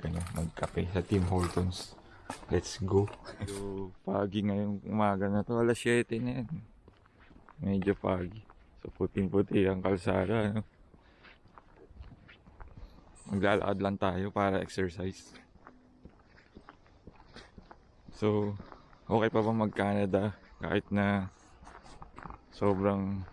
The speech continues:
mahal ng bilihin, mataas ang cost of living, tapos naghihigpit na sa mga international student,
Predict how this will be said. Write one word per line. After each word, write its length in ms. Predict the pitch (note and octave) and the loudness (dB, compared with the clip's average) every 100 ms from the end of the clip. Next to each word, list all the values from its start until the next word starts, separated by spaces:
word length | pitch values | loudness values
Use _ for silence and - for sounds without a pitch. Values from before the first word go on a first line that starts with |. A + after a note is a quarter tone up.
| - - - - - - - - - - - - | -20 -20 -20 -20 -18 -20 -20 -20 -18 -20 -20 -4
mahal 320 | G2+ G2+ G2+ | 2 2 4
ng 160 | G#2+ G2 | 2 2
bilihin, 720 | G2+ G2+ A2+ A#2 A2 G#2+ G#2 | 0 2 2 2 -2 -2 0
mataas 320 | G2 G2+ G2 | 2 0 0
ang 160 | G2+ F#2+ | -2 -2
cost 240 | G2 G#2 | -2 -4
of 80 | - G#2 | -4 -2
living, 560 | A2+ G#2 A2 G#2+ G#2+ | -2 0 0 0 -2
tapos 720 | F#2+ F#2+ G2 G2+ - - - - - - - - - - - - - - | -2 -2 0 -4 -4 -16 -16 -16 -16 -16 -14 -14 -14 -16 -18 -18 -16 -2
naghihigpit 720 | G#2 F#2 G#2 G#2 F#2+ A2 G#2 | 0 2 2 2 2 0 2
na 160 | G#2 F#2+ | 0 0
sa 400 | F#2+ G2+ G2 G2 | 2 2 2 2
mga 240 | G2+ G#2 | 2 2
international 800 | G2 F#2+ F#2+ G2 G2+ - G2+ G2 | 2 2 2 2 0 0 -2 -2
student, 560 | - B2 G#2+ G#2+ G#2 | 0 0 2 2 2